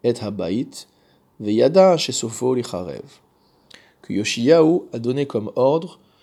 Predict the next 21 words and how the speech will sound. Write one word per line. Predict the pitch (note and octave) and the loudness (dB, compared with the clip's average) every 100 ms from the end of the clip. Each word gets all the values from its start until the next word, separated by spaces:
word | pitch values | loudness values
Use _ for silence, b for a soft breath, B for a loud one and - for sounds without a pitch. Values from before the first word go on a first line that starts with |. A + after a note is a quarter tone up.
| b b - | b b -8
que | A2 | -8
l'on | G#2 | -8
cache | - C#3+ C3 - - - _ - | 0 0 2 -2 -6 -10 _ -4
le | A#2 - | -4 -4
Aaron, | A2+ A2+ C3+ G3+ A3+ | -4 2 2 2 -4
que | - | -8
l'on | G#2+ G2+ | -8 -6
l'enterre, | F2+ - D#3 A3 C4 _ _ B B B B B A#2 | -8 2 2 2 -4 _ _ B B B B B -6
dans, | B2 D#3 E3+ - _ _ | 0 2 2 -4 _ _
euh, | A#2 G#2+ G#2 - | -6 -4 -6 -6
des | A#2 G#2+ | -6 -6
endroits | A2 G#2 G2 A2 C3+ - _ - | -6 -6 -2 -2 -4 -8 _ -14
qui | A#2+ | -8
se | |
trouvaient | A2+ - A#2 A#2 C3 C#3+ - | -8 -6 -4 2 2 0 -6
dans | C3+ | -12
le | G2 | -8
sous-sol | - E3 D3+ D3+ C#3 | -4 -4 0 4 4
du | A2+ | 2
Beth | A2 G#2+ | -6 -6
Amikdash, | G#2 G#2 F#2+ A2+ F3 - - - | -6 -8 -8 -8 -6 -8 -10 -18